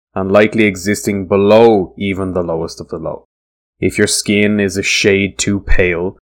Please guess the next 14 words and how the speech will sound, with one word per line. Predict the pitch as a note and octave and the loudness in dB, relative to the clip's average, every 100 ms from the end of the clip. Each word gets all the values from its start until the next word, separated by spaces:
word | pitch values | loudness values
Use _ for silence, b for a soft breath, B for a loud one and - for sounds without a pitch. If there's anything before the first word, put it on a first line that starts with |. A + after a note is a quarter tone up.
| _ - | _ -2
your | G2+ | -2
body | F2 F#2+ G2+ | 2 0 0
type | F#2+ G2 F#2 | 0 0 0
doesn't | G2+ F2+ F2+ | -2 -6 -6
match | F#2+ G2 - | -4 -6 -6
those | F#2 F#2+ F#2+ F#2 | -2 0 0 0
of | G2 E2+ | -4 -6
the | |
planet | F2+ G#2+ G#2 - | -2 0 0 -2
you | F#2+ | -8
find | F#2+ G2+ G2 | -6 -4 -4
yourself | F#2+ G2+ F#2+ - | -2 0 0 0
traveling | A2 G2+ F#2 F2+ F2 | 2 2 0 -8 -10
to, | - E2+ G2+ | -10 -6 -6